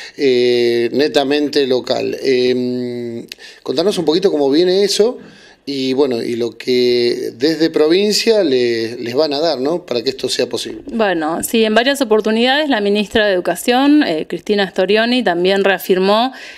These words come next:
Speaker 2: esta, mm, este compromiso de que nuestro instituto sea el I F D número quince. Así que también me comentó la directora de nivel que está presupuestado para el dos mil diecinueve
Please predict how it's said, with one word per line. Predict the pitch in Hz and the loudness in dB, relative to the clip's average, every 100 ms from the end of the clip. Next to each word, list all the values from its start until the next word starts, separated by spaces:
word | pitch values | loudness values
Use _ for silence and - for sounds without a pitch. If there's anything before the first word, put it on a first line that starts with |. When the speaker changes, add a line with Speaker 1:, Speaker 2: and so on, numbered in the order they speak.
| - | -6
Speaker 2:
esta, | - 190 - 202 190 180 | -2 -2 -2 -4 -2 -2
mm, | 175 170 175 | -4 -6 -4
este | 190 202 | -2 0
compromiso | 196 190 180 190 202 226 233 262 | 2 0 0 0 2 0 2 2
de | 220 185 | 2 2
que | 180 | 0
nuestro | 175 175 190 | 0 -2 -2
instituto | 175 190 190 196 208 | -4 -2 -2 0 0
sea | - 196 196 - | 2 0 0 -2
el | 170 165 175 | -2 -2 2
I | 190 | 0
F | 190 190 | 2 2
D | 185 | 2
número | 190 190 175 170 | 4 2 2 2
quince. | 220 226 226 269 294 - - - - - - | 0 0 0 0 -2 -6 -18 -20 -20 -18 -14
Así | - - | -10 -8
que | 185 190 185 185 180 180 | 0 2 2 2 2 2
también | 180 175 190 | 0 0 2
me | 196 | 2
comentó | 180 175 185 196 208 208 208 190 180 | 2 0 2 2 2 2 0 0 -2
la | 180 | -4
directora | 185 180 202 | -4 -2 0
de | 202 | 0
nivel | 196 226 269 | 2 0 -2
que | 233 | -4
está | - 185 | -4 -2
presupuestado | 185 180 180 175 - 196 190 | -2 -4 -6 -4 0 0 0
para | 180 | 0
el | 170 | -2
dos | 170 | -2
mil | 190 | -2
diecinueve | 190 196 196 196 214 226 254 | 0 0 0 0 2 2 0